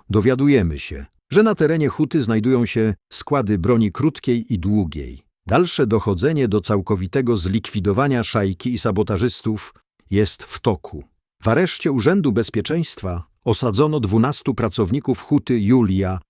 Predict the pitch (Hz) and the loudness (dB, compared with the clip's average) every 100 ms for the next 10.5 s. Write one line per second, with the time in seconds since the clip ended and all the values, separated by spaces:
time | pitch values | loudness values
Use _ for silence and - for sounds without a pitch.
0 | _ _ 92 101 107 127 120 120 117 113 | _ _ -4 0 2 2 0 -2 -2 -2
1 | 92 113 110 98 98 104 - 92 71 69 | 0 2 2 2 0 -2 -2 -4 -6 -12
2 | - _ _ _ _ _ - 95 113 - | -18 _ _ _ _ _ -8 -2 -2 2
3 | 127 110 120 139 127 120 117 127 - 170 | 4 4 4 2 0 0 2 0 0 2
4 | 104 101 98 90 117 101 98 98 82 92 | 2 2 2 0 0 4 4 4 0 -4
5 | 117 _ - 123 117 123 143 131 113 170 | -8 _ 0 0 2 2 2 0 0 -2
6 | - 180 - 139 131 - 107 - 107 104 | -2 -4 -4 -4 -4 -4 -6 -4 -2 -2
7 | 104 98 90 92 92 - _ - - 147 | -2 -2 -4 -4 -6 -10 _ -16 -2 2
8 | 185 - 175 147 120 147 131 127 123 127 | 2 2 -2 -2 -2 -2 0 0 0 -2
9 | - 120 110 104 123 120 - 120 117 120 | 0 0 2 0 2 0 0 -2 0 2
10 | 123 90 76 73 71 | 4 4 0 -8 -12